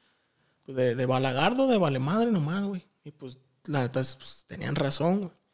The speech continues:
Y pues fue que empecé a buscar jales, güey. Jales, sí.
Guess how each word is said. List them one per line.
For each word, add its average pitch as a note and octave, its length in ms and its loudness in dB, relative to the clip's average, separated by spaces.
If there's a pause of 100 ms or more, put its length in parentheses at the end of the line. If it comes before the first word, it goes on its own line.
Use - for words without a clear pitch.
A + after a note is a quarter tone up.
(1400)
Y D3+ 60 -8
pues C3 280 -8
fue C#3 360 0 (140)
que - 100 2
empecé D3+ 300 2
a B2+ 40 4
buscar D#3 280 0
jales, D#3 480 -4
güey. - 300 -14 (220)
Jales, C#3+ 420 -6
sí. D#3+ 200 -8